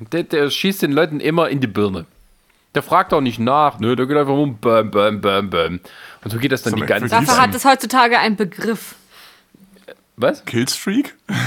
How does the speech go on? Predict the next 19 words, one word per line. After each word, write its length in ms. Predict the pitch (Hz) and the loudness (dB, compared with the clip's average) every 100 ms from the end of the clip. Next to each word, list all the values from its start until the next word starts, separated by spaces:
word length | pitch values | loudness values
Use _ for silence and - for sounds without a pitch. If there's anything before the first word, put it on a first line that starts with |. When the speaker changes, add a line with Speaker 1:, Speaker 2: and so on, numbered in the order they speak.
| 147 160 151 175 | 0 0 -2 -4
Speaker 3:
Attentäter. 1200 | 175 - 180 170 - - 160 151 - 151 143 143 _ - 254 - - - _ - - - 82 | -6 -6 -12 -12 -16 -12 -12 -12 -16 -18 -18 -20 _ -12 -12 -12 -20 -20 _ -20 -18 -20 -10
Speaker 1:
Nee, 420 | 147 170 339 165 | -2 2 2 2
der, 200 | 110 135 147 | 2 2 4
der 160 | 143 | 2
schießt 200 | - 214 | 2 0
Speaker 3:
Nee, 40 | 214 | 0
kein 180 | 240 | -2
At-, 120 | - 165 | -4 -8
nicht 160 | 175 | -16
At- 80 | 127 - - - | -18 -20 -20 -6
Speaker 1:
Nee, 140 | 151 | -2
aber 100 | 196 | 0
es 80 | 147 | 0
geht 160 | 160 139 | -2 0
nur 160 | 170 | 0
darum, 420 | 190 175 180 160 120 | 2 0 -2 -2 -2
so 140 | 135 | -2
in 540 | 139 107 95 135 127 | -2 -4 -6 -6 -4
jeder 300 | 127 160 175 | 0 2 2